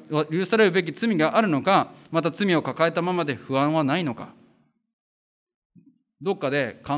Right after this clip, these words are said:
えてみる必要がありますよ。もし自分に、ああ、許されないといけないものがあるのかって、その思うんであれば、それは許された方がいいですよ。愛されてるとか、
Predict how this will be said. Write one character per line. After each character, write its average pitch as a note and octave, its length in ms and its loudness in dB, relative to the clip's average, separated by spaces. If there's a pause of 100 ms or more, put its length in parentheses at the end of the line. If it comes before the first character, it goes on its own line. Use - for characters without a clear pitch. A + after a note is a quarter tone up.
(100)
え F3+ 60 -2
て D3+ 100 -4
み B2+ 80 -2
る G#2+ 80 -8
必 - 140 -16
要 G2+ 80 -10
が F#2 60 -12
あ - 20 -12
り F2+ 60 -12
ま F#2 100 -18
す - 80 -20
よ。 - 80 -20 (2250)
も E3 140 -4
し C#3+ 80 -6
自 C3+ 160 -6
分 D3 160 -4
に、 D#3+ 160 -4
あ B2 220 -8
あ、 A#2 60 -10
許 B2+ 120 -6
さ B2 140 -6
れ D3+ 180 -2
な C3 160 -4
い B2 80 -8
と A#2 80 -10
い A2+ 60 -10
け B2 100 -10
な C3+ 100 -4
い C#3+ 40 -4
も D#3 120 -4
の D#3 80 -4
が B2+ 140 -4
あ F3 40 -4
る A3+ 60 -4
の F3 120 -4
か A#2 120 -6
っ - 40 -10
て、 - 280 -14 (420)
そ - 120 -12
の B2+ 160 -6
思 G#3 220 -2
う - 20 -2
ん D#3 60 -2
で C#3+ 80 -4
あ F3+ 100 0
れ D3 80 0
ば、 B2+ 240 -4 (840)
そ - 160 -12
れ A2+ 60 -4
は B2+ 300 -2
許 A2+ 160 -10
さ B2 120 -12
れ A2+ 80 -12
た G#2 80 -12
方 G2+ 120 -10
が F#2 100 -12
い A2 80 -8
い - 20 -6
で G#2 80 -10
す - 120 -18
よ。 - 60 -20 (1400)
愛 C3+ 180 0
さ E3 140 2
れ D3 80 2
て C#3 80 -4
る A#2 80 -6
と F#2+ 100 -14
か、 - 140 -20